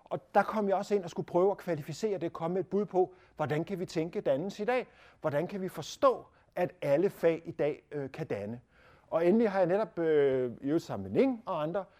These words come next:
været med i, øh, Nordea-fonden, hvor vi har prøvet at, at tale om, øh, leg, øh, øh, gode liv, øh, for børn. Øh, hvilke udfordringer er der i dag? Hvilke muligheder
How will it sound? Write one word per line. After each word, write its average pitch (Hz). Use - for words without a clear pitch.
været 165
med 170
i, 147
øh, 120
Nordea-fonden, 202
hvor 165
vi 151
har 160
prøvet 185
at, 147
at 139
tale 185
om, 165
øh, 135
leg, 170
øh, 143
øh, 131
gode 190
liv, 202
øh, 151
for -
børn. 214
Øh, 156
hvilke 190
udfordringer 208
er 156
der 165
i 160
dag? 175
Hvilke 170
muligheder 170